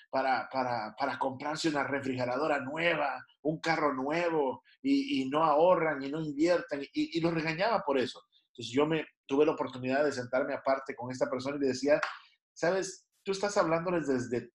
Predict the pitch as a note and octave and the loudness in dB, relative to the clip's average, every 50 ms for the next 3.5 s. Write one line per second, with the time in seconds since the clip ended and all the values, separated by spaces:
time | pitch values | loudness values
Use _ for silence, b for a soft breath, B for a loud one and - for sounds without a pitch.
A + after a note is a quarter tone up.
0 | _ - G3+ G#3 G#3+ G3+ F3 C3+ A2+ A2 G#2 G#2 G#2 G#2 G#2 G2 - - A#2 A2+ | _ -4 -2 -2 -2 0 0 0 0 0 -2 0 0 -2 -2 -4 -4 -6 -8 -6
1 | A2+ C3+ D#3 E3+ E3 - F3+ D#3+ C#3 C#3+ C3+ C#3 D#3 D#3 D3+ - D3 C#3+ C3+ C#3+ | -4 -4 -4 -2 -2 -4 -6 -6 -6 -6 -2 -2 -2 -2 -2 -2 -2 0 2 0
2 | D3+ E3 - E3+ E3 D3 C#3 A#2+ A2+ A2 G#2+ G#2+ A#2 C3 - C3 A#2+ - - A2 | 0 0 -2 -4 -4 -2 -2 -2 -2 -2 0 0 0 -2 -4 -6 -10 -10 -8 -10
3 | G2+ - - B2 A#2+ G#2 F#2 - - _ | -8 -8 -8 -8 -8 -10 -12 -14 -16 _